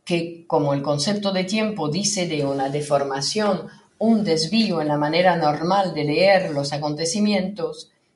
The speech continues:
entonces, no es que en la semilla estaba el árbol, como decía Hegel, sino que desde el árbol puedo reconstruir teóricamente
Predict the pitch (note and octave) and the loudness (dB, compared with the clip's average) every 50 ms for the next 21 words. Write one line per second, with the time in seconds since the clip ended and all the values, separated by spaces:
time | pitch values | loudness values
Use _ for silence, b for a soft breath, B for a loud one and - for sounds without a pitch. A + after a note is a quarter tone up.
0 | _ _ _ _ E3+ E3+ E3 E3 E3+ F3 G3 F#3+ F3 - - - C#3+ C3+ C#3+ - | _ _ _ _ -4 -4 -4 -2 0 0 0 2 0 -2 -4 -6 -6 -4 -2 -2
1 | - - - - _ _ _ _ _ _ - F3 F#3+ G3+ A#3 B3 C#4 C#4+ C#4 C#4 | -4 -4 -8 -14 _ _ _ _ _ _ -4 -2 2 2 4 4 2 2 0 -2
2 | - - - - F3+ E3+ E3 E3 D#3+ D3+ D#3 D#3 - - - D#3 E3+ G3+ G#3 G3+ | -4 -6 -4 -2 -2 0 0 0 0 0 -2 -2 -2 -4 -6 -6 -2 -2 0 0
3 | G3 E3 D3+ D3 D3 - - - F#3 E3+ D#3+ D3+ D3 D3 E3+ A3 A3 - E3 C#3+ | 0 0 -2 -4 -6 -6 0 0 2 2 2 2 2 2 2 2 2 0 -2 -4
4 | C#3 C3+ C3+ - - _ _ _ _ _ - - D#3 D3+ C#3+ C#3 C#3 C#3 - - | -4 -4 -4 -8 -16 _ _ _ _ _ -8 -6 -4 -2 -2 -2 -4 -4 -4 -4
5 | E3+ F3+ D#3+ C#3+ - G#3 A3 G3+ E3+ C#3+ C#3 C#3+ - b b b b b b b | -2 -2 -2 -2 -2 -4 -2 -2 -2 -4 -6 -8 -12 b b b b b b b
6 | _ - - - F#3+ F#3 F#3 F3 E3+ E3+ F3 E3+ D3+ D3 D3 D3 G#3+ B3+ B3+ B3 | _ -10 -6 -4 -2 0 0 0 -2 -2 -4 -4 -4 -4 -4 -2 0 0 0 0
7 | - A#3 A3+ G#3+ G#3+ A#3 A#3+ A3 F#3+ F3+ D#3 C#3+ C#3 C#3 C#3 C#3+ - - _ _ | -2 -2 -2 0 2 2 2 2 0 -2 -4 -4 -4 -4 -6 -10 -14 -18 _ _
8 | _ _ _ - A3+ A#3+ A3+ G3+ G#3+ G#3+ G#3 F3+ - - D#3+ D#3 - - - E3+ | _ _ _ 0 2 2 4 4 2 0 0 -2 -4 -4 -6 -8 -8 -10 -8 -6
9 | E3 E3+ F#3+ F#3+ F#3+ F#3+ F#3+ - - _ - C#3 D3 F3+ F#3+ F#3 F#3 - - D#3 | -4 -2 -2 -2 -2 -4 -6 -10 -12 _ -4 0 0 2 0 0 -2 0 2 2
10 | D3+ E3+ F#3 F#3 F3+ E3+ - F3 E3 E3+ - - - | 2 2 0 -2 -4 -4 -4 -4 -4 -4 -6 -10 -16